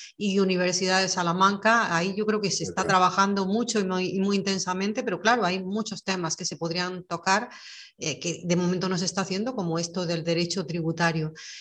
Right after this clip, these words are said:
Speaker 1: Y desde el punto de vista de su formación, Marcelo, que me ha comentado que ha hecho, está ahora en ese programa de doctorado, eh, ¿qué cree que le ha aportado Salamanca?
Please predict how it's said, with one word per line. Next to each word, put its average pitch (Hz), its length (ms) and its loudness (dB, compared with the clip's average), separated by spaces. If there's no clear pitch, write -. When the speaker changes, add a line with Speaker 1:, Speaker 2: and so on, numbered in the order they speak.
Speaker 1:
Y 214 160 2
desde 214 340 8
el 214 180 4
punto 330 280 4
de 294 120 4
vista 269 480 4
de 233 120 0
su 214 100 -4
formación, 214 640 0
Marcelo, 254 560 0
que 202 100 -4
me 180 160 -6
ha 185 80 0
comentado 214 600 0
que 190 140 -2
ha 170 120 2
hecho, 185 480 -4
está 180 340 2
ahora 180 320 4
en 165 80 -2
ese 180 200 -4
programa 180 320 -2
de 175 40 0
doctorado, 175 720 0
eh, 170 340 0
¿qué 254 260 4
cree 285 260 6
que 202 140 4
le 202 100 4
ha 202 80 6
aportado 214 460 0
Salamanca? 208 720 -2